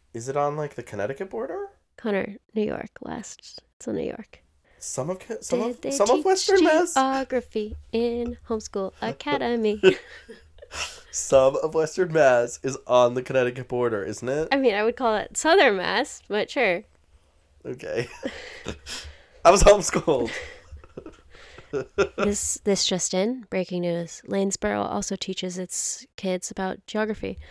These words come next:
Speaker 1: I hate you.
Speaker 2: <laughs> Connor, they have an extension program for you.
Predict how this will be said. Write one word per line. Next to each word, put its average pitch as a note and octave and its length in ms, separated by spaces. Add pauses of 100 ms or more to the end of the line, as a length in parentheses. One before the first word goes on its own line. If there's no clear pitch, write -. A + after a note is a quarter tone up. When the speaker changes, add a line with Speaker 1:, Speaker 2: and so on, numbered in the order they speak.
(500)
Speaker 1:
I - 60
hate A2+ 120
you. - 220 (240)
Speaker 2:
<laughs> - 220
Connor, B3 220
they G#3 80
have G#3 100
an G#3 80
extension G3+ 440
program - 360 (140)
for - 140
you. - 280